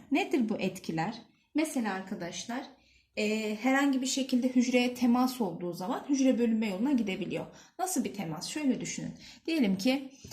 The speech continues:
Elimizde bir yarı gerçekleşti. Yani ne yaptık? Yanlışlıkla bıçakla kestik. Normalde oradaki hücrelerin bölünmeye ihtiyacı yoktu. Ama bu yaralanma sonucunda ne oluyor? Oradaki hücreler uyarılıyor ve bölünmeye başlıyor. O yarayı kapatıyor arkadaşlar.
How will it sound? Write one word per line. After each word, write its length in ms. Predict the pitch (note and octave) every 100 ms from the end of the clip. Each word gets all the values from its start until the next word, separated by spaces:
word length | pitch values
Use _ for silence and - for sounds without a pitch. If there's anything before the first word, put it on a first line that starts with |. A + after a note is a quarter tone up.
| - - - _ _ -
Elimizde 560 | F4 D#4 A#3+ G#3 D4 D4+
bir 240 | D#4+ -
yarı 300 | A3+ A#3 G#3+
gerçekleşti. 840 | G3 E3 - - - - E3 -
Yani 280 | A3+ G#3 G#3+
ne 40 | A#3+
yaptık? 400 | A#3+ - B3 C4
Yanlışlıkla 460 | A#3 F3+ - A#3
bıçakla 460 | A#3+ - F3+ - B3
kestik. 480 | F3 D#3+ - - D#4
Normalde 400 | D#4 A#3 G3+ A3+
oradaki 300 | A#3+ G#3 G#3+
hücrelerin 520 | G3 F#3 E3+ F#3+ G#3
bölünmeye 360 | B3+ G#3+ F3
ihtiyacı 480 | F#3+ - G3+ A3+ A#3
yoktu. 400 | E4 - - - - -
Ama 520 | C4+ G3 - - -
bu 140 | D#4+ D4
yaralanma 640 | B3 G#3 G3+ G#3 G#3 C4
sonucunda 680 | B3+ G#3 F#3+ F#3 F3+ E3 F#3
ne 100 | B3+
oluyor? 340 | F#3 F3+ C#4+
Oradaki 340 | A#3+ A3 G3 -
hücreler 480 | F#3+ F#3+ F3+ B3 C4
uyarılıyor 560 | G#3 G3 F#3+ G3 B3+ D4
ve 140 | A3+
bölünmeye 460 | G3+ G3 G3 G3+ F#3+
başlıyor. 440 | D#3+ E3 - D4+
O 100 | C4
yarayı 340 | A3+ F#3 B3 -
kapatıyor 480 | G#3 G#3 - - D#3+
arkadaşlar. 600 | D#3+ E3 D#3+ D#3+ D4